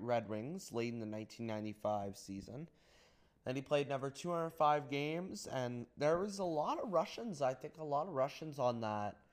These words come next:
on those two Stanley Cup winning, uh, Detroit Red Wings teams in the late nineties, and Fetisov was one of them. And then he ended up, uh,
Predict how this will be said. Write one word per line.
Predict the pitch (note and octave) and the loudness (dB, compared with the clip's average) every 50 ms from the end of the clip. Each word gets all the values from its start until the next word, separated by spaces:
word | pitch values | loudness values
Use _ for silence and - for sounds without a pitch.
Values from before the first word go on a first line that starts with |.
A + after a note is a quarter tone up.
| _ _ _ _ _ _ - | _ _ _ _ _ _ 0
on | - B2+ B2 A#2+ | 0 2 2 2
those | A#2 A2+ A2+ A2 A2 G#2+ G#2+ - - | 2 2 2 2 0 -2 -4 -8 -14
two | - - - - F3 F3 E3+ E3+ E3 D#3+ D#3 | -14 -12 -8 -6 -4 -2 -2 -2 -2 -2 -4
Stanley | D3 - - - D3+ C#3+ C#3 C#3 C#3 C#3 | -6 -8 -4 0 0 2 2 0 -2 -4
Cup | C3 - C3 A#2 - - | -4 -4 -4 -4 -4 -6
winning, | B2+ C3 B2+ B2+ A#2+ A#2 A2+ A2 A2 A2 A2 A2 - _ _ _ _ _ _ - - - _ | -6 -4 -4 -2 -4 -4 -4 -4 -6 -6 -8 -10 -12 _ _ _ _ _ _ -20 -20 -10 _
uh, | - A#2+ A#2 A#2 A2+ | 4 4 6 6 4
Detroit | A2+ A2 - - C3+ B2+ G2 | 2 -2 0 2 2 2 4
Red | G#2+ B2 C3+ C3+ | 4 4 4 4
Wings | B2+ B2+ A2 G#2+ G#2 - - | 2 0 -2 -4 -6 -8 -8
teams | - A2 G#2 G#2 G#2+ G#2 G2+ | -4 -4 -2 -2 -2 -4 -6
in | G#2+ A2 A2+ | -6 -4 -2
the | A2 | 0
late | G#2+ G#2+ G#2+ G2+ F#2+ | 0 0 0 0 0
nineties, | A#2 A#2+ A#2+ A#2+ A#2 G2 F2+ F2+ - - - - - - - _ - | 0 0 0 0 -2 -4 -8 -10 -14 -14 -18 -20 -20 -20 -20 _ -8
and | - G#2+ G#2 - | -6 -6 -6 0
Fetisov | - B2+ A#2 A2 A2 - - A2+ G#2+ G#2 G#2 - | 2 4 4 4 2 0 2 4 4 4 4 2
was | A2 G#2+ G#2 | -2 -8 -6
one | G#2+ A#2 C3 C#3 C#3 | 0 2 2 2 2
of | B2+ | 2
them. | A2 G#2 F#2+ F#2 F#2 G#2 - _ _ _ _ _ _ _ _ _ _ _ _ _ _ _ _ _ _ _ _ _ _ _ _ - | 0 -2 -4 -6 -10 -14 -16 _ _ _ _ _ _ _ _ _ _ _ _ _ _ _ _ _ _ _ _ _ _ _ _ -2
And | B2 B2 B2 | -2 0 0
then | B2 B2 B2 | 0 0 0
he | B2 B2 | 0 0
ended | A#2+ B2 B2 A#2+ A#2 | 0 0 0 0 2
up, | A#2 A#2 A#2+ A#2+ - - - - A2 | 4 6 4 4 2 -2 -4 0 2
uh, | A#2 A2+ A2+ A2 G#2+ A2 A2 A2+ | 4 6 6 6 6 6 4 4